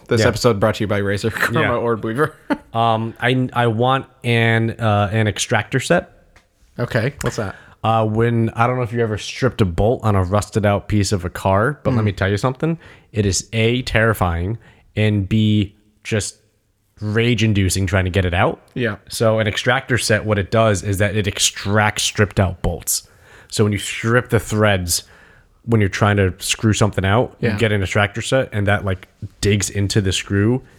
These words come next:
Speaker 2: like, drills into the
Speaker 1: Oh, yeah,
Speaker 2: stripped
Speaker 1: yeah,
Speaker 2: head
Speaker 1: yeah.
Speaker 2: portion,
Speaker 1: Yep.
Speaker 2: and it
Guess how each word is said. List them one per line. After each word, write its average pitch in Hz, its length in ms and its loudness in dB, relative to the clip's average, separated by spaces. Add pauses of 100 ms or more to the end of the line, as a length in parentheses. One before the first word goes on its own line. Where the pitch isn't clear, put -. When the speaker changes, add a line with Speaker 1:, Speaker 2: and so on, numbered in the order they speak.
(200)
Speaker 2:
like, 101 240 -2
drills 98 520 0
into 101 340 0
the 101 120 0
Speaker 1:
Oh, - 20 2
yeah, 95 60 0
Speaker 2:
stripped 92 420 0
Speaker 1:
yeah, 90 40 -4
Speaker 2:
head 101 180 2
Speaker 1:
yeah. 87 120 -6
Speaker 2:
portion, 151 460 0
Speaker 1:
Yep. 95 260 -4
Speaker 2:
and 98 260 -4
it 113 300 -6